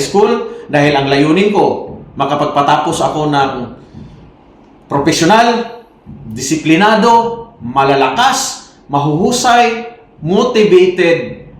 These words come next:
na mga estudyante na magiging patong leaders ng Philippine Army. At sila ay inasahan ko na magpapatuloy sa mga magagandang reforma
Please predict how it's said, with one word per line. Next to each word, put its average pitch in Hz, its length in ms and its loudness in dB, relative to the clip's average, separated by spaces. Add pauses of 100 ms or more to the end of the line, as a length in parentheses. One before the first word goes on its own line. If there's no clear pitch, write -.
na 175 240 0
mga 165 400 0 (400)
estudyante 156 1300 -2 (480)
na 165 80 -2
magiging 214 560 2
patong 180 240 0
leaders 143 640 -2 (240)
ng 151 160 -2
Philippine 139 320 -2
Army. 107 340 -6 (640)
At 165 160 2
sila 190 720 2
ay 156 240 -4
inasahan 170 560 0
ko - 480 0
na 165 160 2
magpapatuloy 165 800 0
sa 190 160 -2
mga 147 240 -4
magagandang 143 880 -2 (240)
reforma 175 1040 0